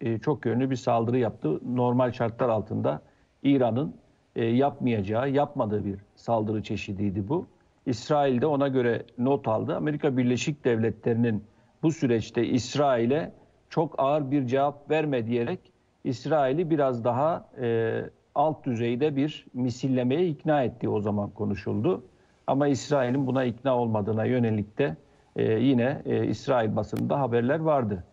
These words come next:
Dolayısıyla bugün çok olağan aslında olabilecek bir durum. Bir kaza olamaz mı? Olabilir.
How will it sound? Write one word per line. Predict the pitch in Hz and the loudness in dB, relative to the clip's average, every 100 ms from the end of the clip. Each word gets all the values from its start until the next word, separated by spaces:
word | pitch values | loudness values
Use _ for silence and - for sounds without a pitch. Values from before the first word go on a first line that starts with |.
| _ _ _ - 117 | _ _ _ -8 0
Dolayısıyla | 135 165 180 156 156 143 175 185 - | 2 4 2 2 2 2 2 -2 -6
bugün | 139 156 165 | -2 0 -2
çok | - 175 156 | -2 -2 0
olağan | 143 151 170 170 113 - | 2 2 2 2 0 -4
aslında | 113 - 127 123 127 127 - - | -6 -6 -6 -2 -2 -4 -10 -4
olabilecek | 120 131 127 131 143 156 127 | -2 0 0 0 0 -2 -2
bir | 104 | -2
durum. | 107 104 | 0 0
Bir | 117 117 | -2 -2
kaza | - 113 127 120 | -2 0 0 2
olamaz | 117 139 107 90 | 0 0 -2 -4
mı? | 120 | -4
Olabilir. | 127 117 107 107 139 - | -2 -2 -2 -2 -2 -6